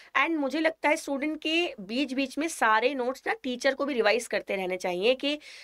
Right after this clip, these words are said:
मतलब सेम सिलेबस नहीं रहना चाहिए। अगर आप चार बार बैच पढ़ो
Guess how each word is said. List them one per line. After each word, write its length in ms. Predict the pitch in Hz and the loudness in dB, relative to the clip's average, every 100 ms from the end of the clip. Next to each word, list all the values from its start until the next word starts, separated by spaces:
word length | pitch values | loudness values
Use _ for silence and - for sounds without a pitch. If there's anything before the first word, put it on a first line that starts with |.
| - | -8
मतलब 380 | 233 233 240 262 | 0 2 2 0
सेम 480 | - - 302 330 330 - - - | 0 0 4 4 2 -2 -20 -12
सिलेबस 420 | - 254 254 269 | 4 6 6 2
नहीं 180 | 247 240 | 2 4
रहना 220 | 214 180 | 4 2
चाहिए। 340 | 175 180 175 185 | -2 -4 -2 0
अगर 200 | 196 240 | 4 4
आप 140 | 247 - | 4 2
चार 340 | 226 226 269 | 4 4 4
बार 220 | 233 240 | 2 2
बैच 280 | 196 202 202 | 4 4 2
पढ़ो 340 | 196 208 277 | 0 2 2